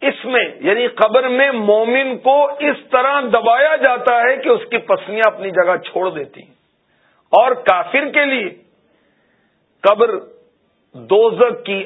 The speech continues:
آگ سے بھر جاتی ہے۔ تو قبر ہر ایک کو دباتی، مگر یہ یاد رہے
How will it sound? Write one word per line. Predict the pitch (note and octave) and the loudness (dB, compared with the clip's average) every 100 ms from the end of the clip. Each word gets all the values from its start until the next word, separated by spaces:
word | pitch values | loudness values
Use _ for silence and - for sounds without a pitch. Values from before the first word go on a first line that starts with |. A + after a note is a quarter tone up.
| - | -2
آگ | E3 F3+ G3+ G#3+ A3 G#3 D#3+ - | 2 2 2 2 2 -2 -8 -4
سے | F#3+ E3+ | -2 -2
بھر | C#3 _ - F3 G3 E3+ | -4 _ -4 0 0 -2
جاتی | C#3 C3+ - - - - | -6 -6 -8 -20 -20 -20
ہے۔ | C3+ _ _ _ _ _ _ _ _ | _ _ _ _ _ _ _ _ _
تو | D3 B2+ | -12 -2
قبر | D#3+ F#3 A3+ A#3+ _ _ _ - | -2 0 -2 -4 _ _ _ -8
ہر | E3 G3+ | 0 0
ایک | A3+ A#3 - | 0 -4 -2
کو | G#3+ | -2
دباتی، | E3+ D#3+ E3+ F#3 F3+ D3+ _ _ _ _ _ _ _ _ - | 0 0 0 0 -8 -8 _ _ _ _ _ _ _ _ -4
مگر | E3 G3 | -2 -2
یہ | G3 G#3 | -4 0
یاد | E3+ E3+ | 2 2
رہے | E3 D3+ D#3+ | 0 -2 -4